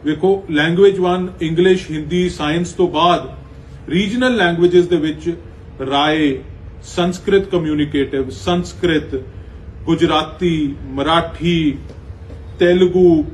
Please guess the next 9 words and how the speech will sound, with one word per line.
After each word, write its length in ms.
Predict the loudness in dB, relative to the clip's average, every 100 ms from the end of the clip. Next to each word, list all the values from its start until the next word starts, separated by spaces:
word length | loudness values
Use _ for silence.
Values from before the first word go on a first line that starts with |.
| -4
ਕਸ਼ਮੀਰੀ, 720 | -4 -2 0 0 2 0 -2
ਬਹਾਸਾ, 1000 | -2 -6 -2 -2 -2 2 4 4 2 -6 -14
ਸਾਰੀਆਂ 680 | -14 -6 0 2 2 0 0
ਲੈਂਗੁਏਜਜ਼ 560 | 0 0 0 0 0 -2
ਮੈਂ 140 | -4
ਪੜ੍ਹਾਂ, 260 | -4 -4 -4
ਮੈਨੂੰ 200 | -4 -2
ਲੱਗਦਾ 160 | -2
ਪੱਚੀ 340 | -2 -6 -4